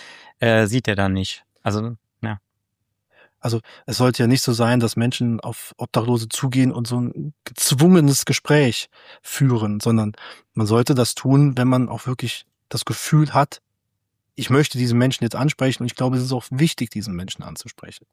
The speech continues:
Speaker 2: Wenn man das Gefühl hat oder wenn man einen obdachlosen Menschen sieht und der schläft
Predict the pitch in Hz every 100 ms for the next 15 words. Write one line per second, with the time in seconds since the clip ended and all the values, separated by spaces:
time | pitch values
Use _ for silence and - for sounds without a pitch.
0 | _ - - - 120 117 107 113 - 151
1 | 135 131 - - - - - 117 107 _
2 | - _ _ _ - 117 113 113 110 -
3 | 113 110 143 - 120 131 123 120 123 113
4 | 110 139 185 - _ - 117 117 - 151
5 | 156 135 - -